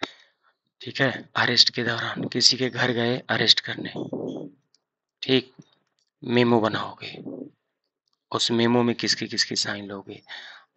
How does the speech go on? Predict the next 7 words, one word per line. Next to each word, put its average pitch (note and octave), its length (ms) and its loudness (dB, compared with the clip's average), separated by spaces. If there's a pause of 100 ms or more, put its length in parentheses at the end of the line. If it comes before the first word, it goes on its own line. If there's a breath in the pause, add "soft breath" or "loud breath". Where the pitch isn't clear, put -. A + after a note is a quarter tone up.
(120)
either A2+ 380 4 (120)
किसी, A2+ 320 0 (300)
either G#2+ 340 2
उसी G#2+ 280 0
घर - 220 -4
वाले G2 300 -6
की A#2+ 220 -12